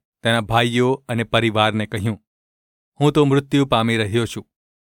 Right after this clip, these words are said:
પણ ઈશ્વર નિશ્ચય તમારી ખબર લેશે અને તેમણે જે દેશ સંબંધી આપણા પિતૃઓ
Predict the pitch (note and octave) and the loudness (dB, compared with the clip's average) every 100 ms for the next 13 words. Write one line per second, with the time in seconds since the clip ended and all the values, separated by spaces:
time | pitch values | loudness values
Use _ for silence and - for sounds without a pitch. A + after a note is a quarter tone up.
0 | _ B2+ C#3 D3 D3+ D3 A#2+ C3+ - - | _ 0 0 0 2 2 2 0 -2 -2
1 | B2+ A#2+ A2 A2 A2 - A2 G#2 G#2+ G#2 | -2 0 -2 -2 -4 -4 -4 -2 -4 -4
2 | A2+ - _ _ _ _ _ - C3+ C3 | -6 -8 _ _ _ _ _ -2 0 2
3 | C#3 D#3 D#3+ C3 B2+ A2+ B2 B2 C3 - | 2 2 0 2 0 0 0 -2 -6 -4
4 | A2 A#2 A#2+ A2+ G#2+ G#2 A2+ G#2 - - | -2 0 0 0 0 -2 -4 -4 -6 -2
5 | C3+ A#2 F#2+ | 0 0 -2